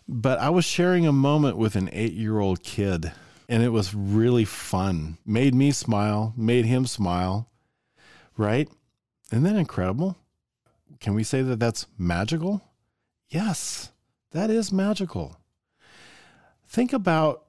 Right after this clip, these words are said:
your most memorable and magical moments when it comes to music.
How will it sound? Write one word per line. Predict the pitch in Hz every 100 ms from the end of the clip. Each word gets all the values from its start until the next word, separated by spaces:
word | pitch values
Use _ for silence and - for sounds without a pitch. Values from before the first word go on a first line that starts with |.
| -
your | 147 139 143 151
most | 147 127 127 117 -
memorable | 110 110 127 160 147 160 156 -
and | 107 98 101 107
magical | 110 135 151 151 143
moments | 139 113 101 90 85 - - -
when | 107
it | 101
comes | - 104 98 -
to | 95
music. | 87 85 78 69 -